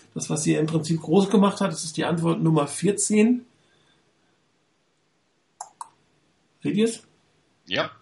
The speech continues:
Speaker 1: Wunderbar. Ähm, ja, wie gesagt, das ist der Touchdown-Run. Forty-niners spielen hier mit, äh,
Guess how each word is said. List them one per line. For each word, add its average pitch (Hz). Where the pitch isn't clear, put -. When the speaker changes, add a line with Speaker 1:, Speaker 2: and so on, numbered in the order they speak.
Speaker 1:
Wunderbar. 131
Ähm, 156
ja, 156
wie 160
gesagt, 170
das 160
ist -
der 156
Touchdown-Run. 202
Forty-niners 165
spielen 170
hier 175
mit, 165
äh, 151